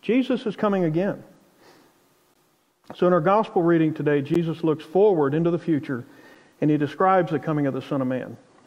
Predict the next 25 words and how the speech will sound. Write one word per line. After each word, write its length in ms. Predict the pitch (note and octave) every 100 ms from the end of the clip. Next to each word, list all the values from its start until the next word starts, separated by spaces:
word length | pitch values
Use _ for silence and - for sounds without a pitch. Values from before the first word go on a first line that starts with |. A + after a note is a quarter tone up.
| _
"Nature 320 | - C#3+ D#3 F3+
will 120 | D#3
show 200 | D3+ E3
signs 440 | - E3 E3+ F3
in 80 | D#3
the 80 | C#3
heaven 240 | D3+ D#3+
and 100 | E3+
the 60 | F3+
seas. 400 | F3 D3 C3 E3 - - _ _ _ _ _ _ _ _ _ _ -
People 280 | A3+ A#3 F#3+
will 120 | F3+
see 280 | - C#4+ D4
the 120 | D#3
signs 480 | - A#2 A#2 C3+ D3 _ _ _ _ _ _ _ _
and 160 | D3 C3+
faint 340 | A3 A3 F#3
in 140 | C#3+ B2
fear." 320 | F#3+ E3+ - - _ _ _ _ _ _ _ _ _ _ _ _ _ _ _ _ _ _ _ _ _ _
How 160 | - C#4
many 220 | D#4+ C#4
of 240 | F#3+ D#3
you 200 | F#3+ G3+ E3
have 180 | E3
ever 500 | - D#3+ E3+ D#3+ C3+